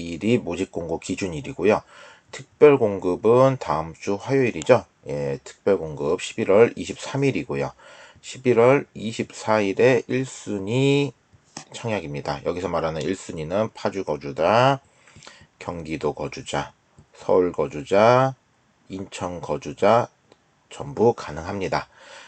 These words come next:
원래 십일월 이십오 일이 이 순위인데요. 아예 표기도 안 해놨네요. 예, 안 갈 것 같습니다.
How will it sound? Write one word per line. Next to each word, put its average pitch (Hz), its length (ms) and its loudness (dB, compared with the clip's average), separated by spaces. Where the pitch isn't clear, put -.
원래 104 200 0
십일월 151 440 2
이십오 101 540 -2
일이 107 260 0
이 98 220 -4
순위인데요. 90 640 -2
아예 82 180 -6
표기도 151 440 -2
안 73 120 2
해놨네요. 69 480 -6
예, 69 300 -8
안 76 240 -10
갈 71 180 -4
것 113 320 2
같습니다. 82 720 -6